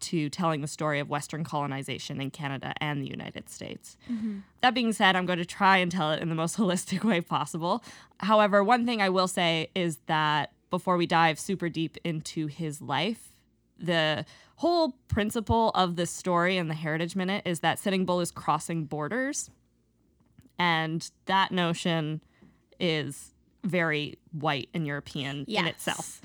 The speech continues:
Speaker 2: Yes.
Speaker 1: So for Sitting Bull, he knows that he's crossing into a new territory. He knows that he's going to Canada to escape American persecution.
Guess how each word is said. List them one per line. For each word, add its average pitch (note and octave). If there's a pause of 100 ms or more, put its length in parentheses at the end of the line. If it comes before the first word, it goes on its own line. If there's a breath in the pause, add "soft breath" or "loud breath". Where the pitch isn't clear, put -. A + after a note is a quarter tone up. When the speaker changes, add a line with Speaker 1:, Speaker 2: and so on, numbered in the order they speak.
(100)
Speaker 2:
Yes. A3+
Speaker 1:
So F3
for G3+
Sitting C#4+
Bull, E3+
he B3
knows G#3+
that F#3
he's F3+
crossing E3+
into E3
a D3+
new C#3+
territory. F#3
He F#3
knows D3+
that E3
he's E3
going D3+
to D#3+
Canada D3+
to D3+
escape - (260)
American D3
persecution. E3+